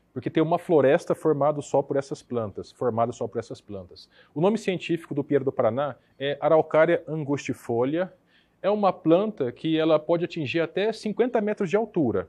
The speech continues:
Ela é bem grande, ela é bem alta. E as, o caule, os galhos e as folhas se formam pra cima, como se fosse no formato de um, uma taça, de um cálice. Nós encontramos o pinheiro do Paraná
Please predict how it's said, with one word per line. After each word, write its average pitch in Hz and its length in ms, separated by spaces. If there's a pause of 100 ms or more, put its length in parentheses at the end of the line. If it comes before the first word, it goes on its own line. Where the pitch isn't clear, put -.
(140)
Ela 117 120
é 110 40
bem 143 120
grande, 123 320
ela 104 80
é - 20
bem 131 140
alta. 98 400 (560)
E 170 540
as, 151 500 (220)
o 156 80
caule, 165 500
os 139 160
galhos 131 640
e 139 120
as 135 160
folhas 143 640 (200)
se - 160
formam 185 260
pra 214 140
cima, 165 460 (460)
como 190 220
se - 120
fosse 190 440
no 202 100
formato 175 440
de 143 120
um, 165 400
uma 151 160
taça, 147 460
de 127 100
um 165 80
cálice. 107 560 (540)
Nós 208 160
encontramos 254 500
o 247 80
pinheiro 202 280
do 160 120
Paraná 143 600